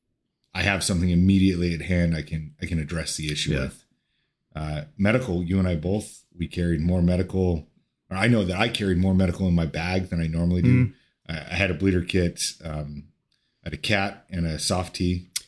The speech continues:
Speaker 2: And both of us independent,
Speaker 1: Independent,
Speaker 2: flying
Speaker 1: two different airports.
Speaker 2: two different airports, two different times. Both, uh, they, they wanted to take a look at our bag because we had tourniquets in there. And
Speaker 1: Yes.
Speaker 2: I guess for whatever reason, maybe that's an indicator of someone's a tourniquet.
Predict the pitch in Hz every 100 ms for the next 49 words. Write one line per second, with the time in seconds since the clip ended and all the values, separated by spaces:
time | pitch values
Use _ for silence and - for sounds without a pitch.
0 | - 117 104 175 160 127 110 - 143 139
1 | 196 160 170 - 131 147 160 180 180 170
2 | - - 160 190 208 208 208 190 143 147
3 | 160 151 165 165 165 170 170 - - 156
4 | 135 135 147 147 139 - - _ _ 113
5 | 143 135 135 131 120 117 - 143 156 170
6 | 156 156 147 147 131 131 123 107 104 -
7 | 113 104 - - - 113 113 - 127 110
8 | 90 - 85 80 80 95 - 107 107 -
9 | - - 117 117 113 113 107 101 117 127
10 | 131 127 143 165 139 135 131 95 98 -
11 | 185 180 - - 208 151 110